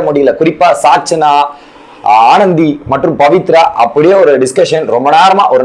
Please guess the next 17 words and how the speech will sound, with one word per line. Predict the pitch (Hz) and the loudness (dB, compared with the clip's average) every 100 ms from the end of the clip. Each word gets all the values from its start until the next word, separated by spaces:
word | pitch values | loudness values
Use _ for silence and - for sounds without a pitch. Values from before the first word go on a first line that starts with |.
| 127 | 0
நாற்பத்தஞ்சு | 165 196 196 185 160 | 0 -2 -2 -2 -2
நிமிஷமா | 156 190 190 139 | -2 0 0 0
பேசியிருப்பாங்க. | 160 165 143 151 170 | 0 0 0 0 0
அதுல | 151 123 113 | 0 0 0
என்னெல்லாம் | 143 151 156 175 | 0 0 0 0
பேசினாங்க, | 156 147 143 160 127 | -2 -2 -4 0 0
எவ்வளவு | 147 175 | 2 2
வன்மத்தை | 135 147 165 131 | 0 -2 -4 -2
கொட்டினாங்க | 123 147 139 143 | -2 -2 0 0
அப்படின்றதையும் | 123 131 143 117 143 143 | 0 0 -2 -2 -2 0
பார்க்க | 123 139 123 | 0 0 0
போறோம். | 139 131 - - - - | 0 -2 -6 -20 -4 0
அடுத்து | 190 214 175 | 2 2 0
முத்துக்குமார், | 175 220 214 165 107 | -2 -2 0 0 0
best | 151 - 247 | 0 0 -2
and | 240 175 | 0 0
worst | 180 - | 0 0